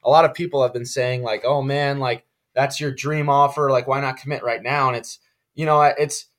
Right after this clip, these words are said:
any offer I get's gonna be a dream offer, you know? It's, I'm super grateful for that any school would actually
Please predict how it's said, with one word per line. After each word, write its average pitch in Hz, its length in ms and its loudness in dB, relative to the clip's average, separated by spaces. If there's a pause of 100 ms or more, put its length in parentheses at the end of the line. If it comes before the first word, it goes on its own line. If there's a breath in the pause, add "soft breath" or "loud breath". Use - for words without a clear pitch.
(720)
any 196 240 4
offer 143 360 4
I 120 80 2
get's 117 320 -8
gonna 110 220 -10
be 101 120 -8
a 98 40 -6
dream 98 300 -10
offer, 87 320 -10
you 87 140 -16
know? 104 180 -6
It's, - 240 -6 (240)
I'm 135 100 -2
super 151 300 -6
grateful 123 380 -6
for 113 80 -8
that 101 220 -2
any 120 200 -6
school 113 380 -8
would 107 120 0
actually 101 480 -6